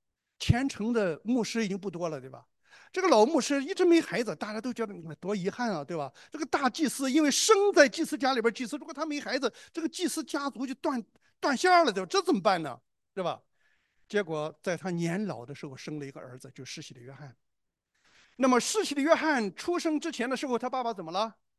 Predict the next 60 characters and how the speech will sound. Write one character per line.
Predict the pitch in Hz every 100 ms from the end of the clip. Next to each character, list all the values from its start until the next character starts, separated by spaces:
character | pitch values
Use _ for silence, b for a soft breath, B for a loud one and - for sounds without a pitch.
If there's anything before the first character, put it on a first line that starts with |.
| _ _ _ _ _ _ _
哑 | 202 202 190 180
巴 | 226 302
了， | 233
对 | 214
吧？ | 180 135 - -
不 |
能 | 330 311
说 | 311
话 | 302 339
了。 | 214 - B
大 | B
家 | 285 311
都 | 320
听， | - - 339
想 | 254 240
知 | -
道 | 339 254
这 | 370
怎 | - 214
么 | 190 320
回 | 262 311
事， | 330
怎 | 254
么 | 320
哑 | 262 131
巴 | 185
了 | 294
呢？ | 311 254 _ _ _ _ _ _ _
对 | 214
吧？ | 190 143 - _ _ _ _
他 | -
儿 | 208 214
子 | 240
一 | 320
出 | - 262
生， | 240 240
结 | 220
果 | 170
他 | 175
说 | - 170
出 | 180
话 | 185 156
来 | 127
了。 | 117 _
他 | 170
说 | - 175
出 |
话 | 170 180
来， | 135
他 | 135
就 | 147 147
说 | 151 147 b b
：“我 | 254 302
的 | 311
儿 | - 240 294
子 | 269 247
将 | - 277 254
来 | 208 208
要 | 226 190
为 | 214 185 139